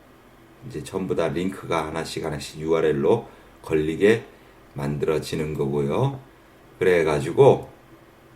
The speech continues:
document get element by 아이디 여기 아이디 영일 여기 자리에다가 inner 에이치티엠엘을 이제 뭘로 해주냐면은 이렇게 out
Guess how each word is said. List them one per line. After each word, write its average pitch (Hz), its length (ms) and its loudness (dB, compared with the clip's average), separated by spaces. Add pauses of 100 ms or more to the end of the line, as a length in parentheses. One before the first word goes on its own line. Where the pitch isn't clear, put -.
(760)
document 104 500 2
get 101 300 4
element 95 500 2
by 80 320 2
아이디 80 600 -2
여기 69 400 -6 (200)
아이디 80 800 -4 (400)
영일 80 520 2
여기 82 320 -4
자리에다가 73 1040 -2
inner 95 360 2
에이치티엠엘을 95 1080 2 (760)
이제 92 260 4
뭘로 76 340 0
해주냐면은 76 680 -4
이렇게 92 460 -6 (580)
out 69 800 -2